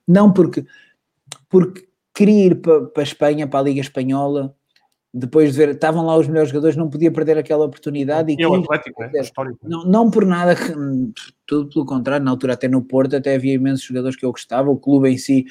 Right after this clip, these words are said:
Speaker 1: sabes, não tenho, não sou de nenhum dos clubes grandes, para dizer a verdade, nenhum, mas não tenho nada contra nenhum, eu era sempre daqueles que até tinha mais colegas, na altura no Porto até
Speaker 2: Sim.
Speaker 1: estava o Quaresma, depois, sei lá, havia muitos, não,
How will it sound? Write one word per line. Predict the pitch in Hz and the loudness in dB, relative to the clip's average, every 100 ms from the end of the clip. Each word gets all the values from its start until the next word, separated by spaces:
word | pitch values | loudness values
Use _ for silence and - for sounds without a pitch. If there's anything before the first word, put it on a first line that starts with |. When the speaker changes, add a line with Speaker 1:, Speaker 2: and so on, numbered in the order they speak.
| - _ | -10 _
Speaker 1:
sabes, | - 165 160 | 0 2 2
não | 156 | 0
tenho, | 143 160 160 156 147 | 0 2 0 -2 -2
não | 156 | -2
sou | 160 190 | 2 2
de | 160 | 6
nenhum | 180 190 | 6 6
dos | 175 165 | 6 4
clubes | 170 156 135 | 2 2 2
grandes, | 143 170 190 | 2 2 -2
para | - 147 | -2 -2
dizer | 135 156 | 2 0
a | |
verdade, | 143 147 165 | 2 0 4
nenhum, | 185 190 226 269 _ _ - | 4 6 4 0 _ _ 0
mas | 175 | 2
não | 208 | 2
tenho | 196 175 | 2 0
nada | 185 190 170 | 2 2 2
contra | 165 160 | 0 0
nenhum, | 190 156 | 0 2
eu | |
era | 147 160 151 | 2 2 0
sempre | 170 160 | -2 0
daqueles | 160 175 | 2 2
que | - | 2
até | 160 156 | 0 0
tinha | 160 156 | -2 -4
mais | 147 - | -6 -4
colegas, | 147 180 147 135 | 0 0 -2 -6
na | |
altura | 131 135 139 | -8 -8 -8
no | 135 | -10
Porto | 131 143 135 | -10 -12 -10
até | |
Speaker 2:
Sim. | 135 | -10
Speaker 1:
estava | 120 | -10
o | 131 | -14
Quaresma, | 104 113 135 117 107 | _ -6 -6 -8 -16
depois, | 127 104 - 135 _ _ | -18 -20 -20 _ _ _
sei | - | -18
lá, | 87 | -16
havia | 98 113 | -10 -6
muitos, | 110 110 - _ _ _ _ _ | -4 -6 -10 _ _ _ _ _
não, | 110 113 110 117 | -6 -4 -4 -8